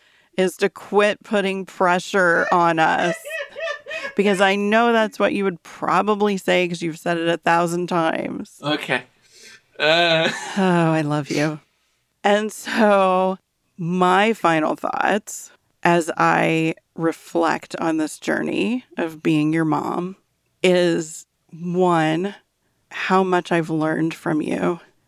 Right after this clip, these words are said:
Speaker 1: and how much of a better person I am and a better parent I am because of you, and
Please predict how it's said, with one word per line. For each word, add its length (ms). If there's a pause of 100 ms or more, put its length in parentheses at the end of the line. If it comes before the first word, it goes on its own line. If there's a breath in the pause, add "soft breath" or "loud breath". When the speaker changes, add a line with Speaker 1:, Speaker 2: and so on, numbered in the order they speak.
(220)
Speaker 1:
and 220
how 340
much 420
of 720 (560)
a 120
better 460
person 640
I 180
am 500
and 140
a 60
better 240
parent 760
I 140
am 580 (260)
because 960
of 200
you, 440 (580)
and 680